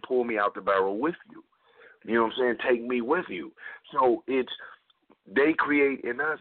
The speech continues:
individuality, and they reward the Negro that can best assimilate. If he can go get his master's degree, you know, a degree that his master gave him, if he can get his doctorate, if he can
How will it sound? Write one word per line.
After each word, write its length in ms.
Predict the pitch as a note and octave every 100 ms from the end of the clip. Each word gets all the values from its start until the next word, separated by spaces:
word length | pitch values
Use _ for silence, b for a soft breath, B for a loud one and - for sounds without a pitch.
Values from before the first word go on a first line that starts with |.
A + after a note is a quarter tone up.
| -
individuality, 1080 | C3 B2 A2 A2+ G2 A#2+ E3 C3 - F#2+ -
and 160 | A#2 B2
they 100 | B2+
reward 640 | A2 F#2+ A#2 D#3 D#3+ C#3+ G2+
the 120 | G#2
Negro 640 | G2+ C3 D3+ F2 D2 C#2+ F2 B B _
that 160 | G2+ A2
can 180 | A2+
best 220 | G2+ A#2+ A#2
assimilate. 420 | G#2 D#3 C#3+ F#2
If 80 | F2
he 120 | B2+ C3+
can 140 | B2
go 180 | G#2+ A2+
get 160 | G#2 G2+
his 160 | G#2 D2
master's 640 | D#2 G2 B2+ A#2+ - F2+ D#2
degree, 580 | D#2+ D2 D#2 D2+ E2 - _ b b b b F#2+
you 140 | A2
know, 180 | F#2 G2+
a 40 |
degree 340 | G2 F#2+ A2+ G#2+
that 160 | G2
his 140 | F#2 D#2+
master 360 | F#2+ B2+ B2+ -
gave 200 | F#2 F2
him, 20 |
if 100 | F#2
he 80 | A2
can 120 | A#2+
get 120 | G#2
his 120 | G#2 F#2
doctorate, 580 | F#2 E2 E2 - F2 - B B B
if 140 | - F#2
he 80 | B2
can 220 | A#2 G2